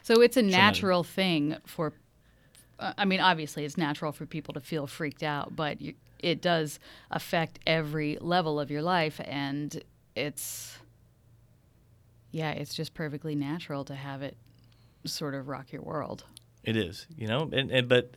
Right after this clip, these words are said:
Speaker 2: at the same time, you know, it's an opportunity to, to look at, at, uh, at fixing some parts of life, you know. I
Speaker 1: That
Speaker 2: mean,
Speaker 1: have
Speaker 2: 'cause
Speaker 1: led you to that point.
Speaker 2: Yeah,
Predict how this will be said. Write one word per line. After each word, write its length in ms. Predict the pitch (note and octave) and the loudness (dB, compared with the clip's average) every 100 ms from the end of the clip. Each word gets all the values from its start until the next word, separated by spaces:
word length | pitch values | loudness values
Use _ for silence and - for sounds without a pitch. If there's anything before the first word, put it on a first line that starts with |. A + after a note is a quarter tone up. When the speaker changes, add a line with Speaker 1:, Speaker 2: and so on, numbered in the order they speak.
| - | -10
Speaker 2:
at 120 | A2+ | -8
the 100 | - | -6
same 180 | B2 B2 | -2 -2
time, 360 | A#2 C3 C3 C#3+ | -2 -4 -2 -2
you 60 | G#2 | -2
know, 100 | G#2 | -4
it's 120 | - | -4
an 80 | G2+ | -4
opportunity 680 | G2+ - G#2+ G#2 G#2 G#2+ | -6 -8 -6 -4 -4 -4
to, 240 | G#2 G2+ F2+ - _ _ - | -6 -8 -10 -14 _ _ -10
to 100 | G2 | -6
look 260 | G#2 A2 | -6 -6
at, 120 | G2+ F#2+ _ - | -8 -10 _ -16
at, 200 | F#2 - | -14 -10
uh, 200 | F2+ F2 - _ _ - - - - - - - - - - - | -10 -10 -14 _ _ -20 -20 -20 -20 -20 -20 -20 -20 -20 -20 -10
at 180 | - C#3+ | -6 -2
fixing 320 | - A3+ B2+ | -2 0 0
some 200 | A2+ G#2 | 0 -2
parts 420 | G#2 G2 G2+ - - - | -4 -4 -4 -8 -12 -8
of 140 | G2+ | -6
life, 320 | G2 A#2 B2+ - | -4 -6 -8 -6
you 80 | |
know. 220 | A2+ A2 G2+ | -2 -2 0
I 40 | A2+ | 0
Speaker 1:
That 20 | - | 2
Speaker 2:
mean, 60 | - | 2
Speaker 1:
have 80 | |
Speaker 2:
'cause 100 | D3+ | 2
Speaker 1:
led 180 | F3+ F3 | 2 0
you 80 | E3+ | -2
to 120 | E3 | -4
that 180 | E3 D3 | -4 -4
point. 240 | - F3+ D3+ | -4 -4 -2
Speaker 2:
Yeah, 180 | D3 | -2